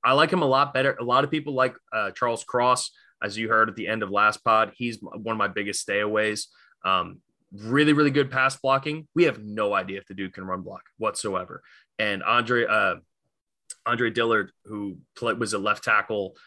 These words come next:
for Mike Leach at Washington State, we've learned quickly that, you know, he's kinda soft. And I think Charles Cross is kinda cut from that same cloth where it's like, yeah, we know he can pass block in a college offense for Mike Leach, but we have no idea if he can handle himself in a, in a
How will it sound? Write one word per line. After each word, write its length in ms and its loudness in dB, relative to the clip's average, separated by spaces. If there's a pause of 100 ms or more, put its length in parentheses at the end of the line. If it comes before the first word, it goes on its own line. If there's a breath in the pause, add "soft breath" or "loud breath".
(160 soft breath)
for 120 -6
Mike 240 -2
Leach 260 -4
at 120 0
Washington 420 0
State, 460 2 (360)
we've 260 -2
learned 340 4
quickly 360 0
that, 260 0
you 120 -6
know, 140 -2
he's 320 -4
kinda 340 0
soft. 380 2
And 80 -2
I 40 -2
think 160 -6
Charles 240 0
Cross 320 0
is 120 -10
kinda 200 -2
cut 220 -4
from 80 -10
that 160 -4
same 260 -8
cloth 380 0
where 80 0
it's 100 -4
like, 120 -2
yeah, 140 4
we 120 0
know 160 2
he 100 2
can 160 -8
pass 320 -2
block 280 0
in 80 -12
a 40 -16
college 360 0
offense 340 -2
for 80 -14
Mike 240 -4
Leach, 340 0 (340)
but 80 2
we 80 6
have 100 0
no 240 2
idea 320 2
if 100 -8
he 80 -8
can 140 -10
handle 280 -4
himself 400 -4 (240)
in 140 -4
a, 140 -6
in 160 -2
a 80 -2